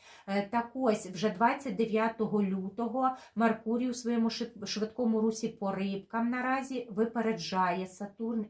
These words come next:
і дає нам можливість обговорювати деталі, спілкуватися, взагалі вибудовувати якісь комунікації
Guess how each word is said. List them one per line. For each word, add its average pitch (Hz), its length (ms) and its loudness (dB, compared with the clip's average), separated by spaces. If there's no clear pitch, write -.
і 220 100 0
дає 196 640 2
нам 214 480 4
можливість 214 880 2
обговорювати 226 1200 4
деталі, 202 800 2
спілкуватися, 208 1200 0
взагалі 214 400 2
вибудовувати 208 1080 2
якісь 208 340 -4
комунікації 208 1080 0